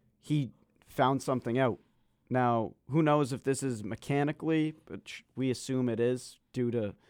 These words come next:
in the bullpen, you're focusing on mechanics basically the whole time. Um, and he said he found something out, and that could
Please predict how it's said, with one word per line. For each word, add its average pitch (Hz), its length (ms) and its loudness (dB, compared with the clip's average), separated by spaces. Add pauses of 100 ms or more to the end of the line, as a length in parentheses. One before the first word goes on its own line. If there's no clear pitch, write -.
(160)
in 123 140 0
the 113 80 2
bullpen, 127 500 0
you're 113 100 -2
focusing 113 520 -4
on 113 120 -2
mechanics 110 680 -8 (360)
basically 110 440 -8
the 107 120 -4
whole 110 160 -4
time. 113 340 -4 (600)
Um, 120 440 0 (720)
and 143 100 4
he 135 60 4
said 147 140 2
he 139 80 0
found 135 220 0
something 127 300 -4
out, 127 260 0
and 120 180 0
that 135 220 4
could 160 340 2